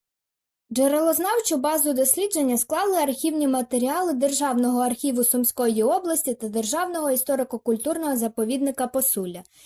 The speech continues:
Історіографічну базу роботи складають літературні твори Афанасьєва, Чужбинського, Петровського,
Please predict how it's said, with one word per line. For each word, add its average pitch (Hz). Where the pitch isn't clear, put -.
Історіографічну 311
базу 254
роботи 214
складають 370
літературні 262
твори 277
Афанасьєва, 240
Чужбинського, 226
Петровського, 233